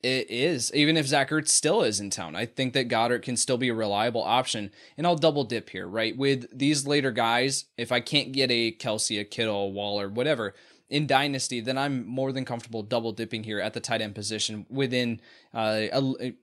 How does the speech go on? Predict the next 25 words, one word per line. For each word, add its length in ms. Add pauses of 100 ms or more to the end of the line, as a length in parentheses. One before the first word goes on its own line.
(140)
relative 460
range, 380
right? 160
Within, 480
uh, 240
close 240
proximity 460
here. 160
So 140
I 100
will 100
go 180
Dallas 400
Goedert 320
at 100
the 80
thirteen 480
oh 180
six 600 (460)
to 80
be 140
my 160
tight 300
end 300
one. 280